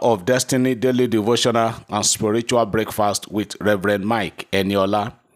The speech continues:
Welcome to Tuesday, the eleventh day of October twenty twenty-two. Open your heart this morning and open your mouth and be saying amen. Say a believing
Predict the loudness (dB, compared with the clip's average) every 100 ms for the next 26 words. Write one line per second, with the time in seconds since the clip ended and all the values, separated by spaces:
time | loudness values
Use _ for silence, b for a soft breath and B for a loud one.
0 | b b b -2 0 0 -2 -2 -2 -2
1 | 0 0 0 0 -2 -2 -6 -6 -4 -2
2 | 0 2 2 -2 -4 -2 0 0 -2 -4
3 | -4 -4 -4 -4 -2 -2 2 0 0 -2
4 | -4 -2 -4 -2 -4 -4 -2 0 -2 -4
5 | _ B B B -2 0 0 0 0 0
6 | -2 -2 -6 -4 -2 -2 -2 -2 -4 -8
7 | B B B B -2 0 0 0 0 2
8 | 2 0 0 -4 -6 -4 -2 0 0 -2
9 | -2 -2 0 -2 -4 -2 0 0 -2 -4
10 | 0 0 0 0 -2